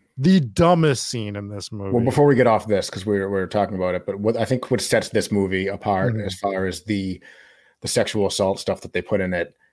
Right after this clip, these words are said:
Speaker 2: and what sets this a-, apart from, like, Wes Craven stuff is that, like, Last House on the Left and I Spit on Your Grave, that was what the movie was about, and they were dark movies, and they were s-, meant to disturb you. This
Speaker 1: Mm-hmm.
Speaker 2: was a silly Santa Claus killer movie,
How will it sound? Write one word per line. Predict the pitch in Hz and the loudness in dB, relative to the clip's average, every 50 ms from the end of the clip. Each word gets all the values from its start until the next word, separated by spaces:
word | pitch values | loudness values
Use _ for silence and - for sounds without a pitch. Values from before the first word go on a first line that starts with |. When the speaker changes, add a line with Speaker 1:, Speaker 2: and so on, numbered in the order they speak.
| _ _ _ _ _ _ _ - - - _ | _ _ _ _ _ _ _ -20 -20 -8 _
Speaker 2:
and | - 131 117 113 | 0 2 4 4
what | 127 107 | 2 2
sets | - - 127 - - | 2 2 0 2 0
this | - - - | -2 0 0
a-, | 107 | -2
apart | - - - - - 117 107 101 - | -2 -2 -4 -2 0 0 0 0 -2
from, | - 104 101 | -2 -2 -2
like, | 95 92 92 - | -2 -2 -2 -2
Wes | 107 107 95 - | 0 0 0 0
Craven | - - 110 107 104 101 101 92 | -2 0 2 2 2 2 0 -2
stuff | - - - 127 87 85 82 - - - _ _ _ _ _ _ _ _ | -4 -4 -2 -2 -2 -2 -4 -6 -10 -18 _ _ _ _ _ _ _ _
is | 120 110 92 | -6 -2 0
that, | 113 113 101 95 95 - _ _ _ _ - | 2 2 2 0 -2 -6 _ _ _ _ -16
like, | - - | -10 -4
Last | 110 120 131 127 127 - | 0 2 4 4 2 2
House | - 135 127 117 - | 2 2 2 2 2
on | 117 | 2
the | 113 107 | 2 2
Left | 98 101 101 101 98 95 - - - - - - 104 | 2 2 2 2 2 0 -4 -8 -10 -12 -10 -6 -6
and | 98 95 92 | -4 -4 -4
I | 98 | -4
Spit | - - - - 131 120 | -4 -4 -2 0 2 2
on | 113 104 | 2 2
Your | 98 98 | 2 0
Grave, | 92 - 98 98 98 95 95 90 87 | 0 0 2 2 4 2 2 0 0
that | 104 104 98 | -2 0 2
was | 104 110 95 95 | 2 0 2 0
what | 107 113 - | 0 0 2
the | 113 101 | 2 2
movie | 98 101 101 101 98 | 2 2 2 0 0
was | 95 92 - | -2 -4 -4
about, | 90 - - 101 95 98 110 - - - | -4 -4 -2 0 0 0 -2 -4 -6 -6
and | 110 110 107 | -2 2 2
they | 107 | 4
were | 104 101 | 4 2
dark | 92 90 - 104 98 101 - - | 0 0 -2 0 0 0 -2 -2
movies, | 98 98 98 95 104 107 104 95 104 | -2 0 0 2 2 0 0 0 -2
and | 101 98 | -2 -2
they | 95 | -2
were | 92 87 | -2 -4
s-, | - - - - | -6 -8 -6 -4
meant | 98 98 101 101 101 - - - | -2 0 0 -2 -2 -4 -6 -4
to | - 107 | -4 -2
disturb | 92 101 95 - - 107 107 98 113 | -2 -2 -4 0 2 2 2 4 4
you. | 117 117 113 113 - - - - - _ | 4 2 2 0 -6 -14 -20 -20 -8 _
This | - 123 113 | -2 0 2
Speaker 1:
Mm-hmm. | 139 | 2
Speaker 2:
was | 165 - 131 | 2 2 2
a | 107 | 0
silly | - - - - - 151 139 127 135 120 101 | 0 -2 -2 0 2 2 4 4 4 2 2
Santa | - - - - 127 117 113 107 - 104 | 0 -4 -2 0 2 2 2 2 0 -2
Claus | - - 110 107 101 95 - | -2 0 0 0 0 0 -2
killer | - - - 117 104 101 95 | -4 -2 0 2 4 4 2
movie, | 92 90 87 87 87 87 85 82 | 2 0 -2 -4 -4 -6 -6 -8